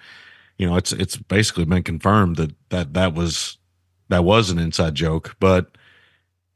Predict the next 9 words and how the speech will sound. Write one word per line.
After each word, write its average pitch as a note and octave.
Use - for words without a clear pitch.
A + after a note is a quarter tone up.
it A2+
also A#2+
works G#2
as G#2
this G2+
other G2
story A2+
narrative F2
thing, F2+